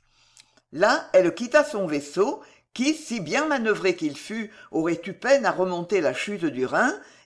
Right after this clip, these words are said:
et, accompagnée de Pantulus, autre préfet romain qu'une si bonne société tentait, elle traversa la Suisse et les Alpes à pied.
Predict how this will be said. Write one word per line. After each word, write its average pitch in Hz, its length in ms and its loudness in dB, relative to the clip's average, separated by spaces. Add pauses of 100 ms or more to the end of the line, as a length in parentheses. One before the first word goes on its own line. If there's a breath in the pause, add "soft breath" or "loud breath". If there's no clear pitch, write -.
et, 214 300 4
accompagnée 214 600 -2
de 151 100 -4
Pantulus, 190 800 -2 (300 loud breath)
autre 269 280 0
préfet 220 360 -2
romain 165 480 0 (240 loud breath)
qu'une 156 240 -2
si 254 240 -8
bonne 247 240 -2
société 170 640 -2
tentait, 180 680 -4 (460 soft breath)
elle 165 220 0
traversa 254 480 2
la 151 100 6
Suisse 196 460 -4
et 185 80 2
les 156 240 -2
Alpes 214 360 -2
à 151 100 0
pied. 104 460 -8